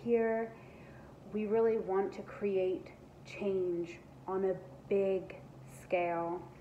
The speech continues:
okay? And we're clarifying it with the Teacher. So Taurus, you truly want to change the world here, and we have the Teacher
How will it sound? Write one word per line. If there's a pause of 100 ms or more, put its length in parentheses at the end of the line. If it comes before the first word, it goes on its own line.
(240)
okay?
And
we're
clarifying
it
with
the
Teacher. (1080)
So (220)
Taurus, (500)
you (1120)
truly (1600)
want (260)
to
change
the
world (160)
here,
and
we
have
the
Teacher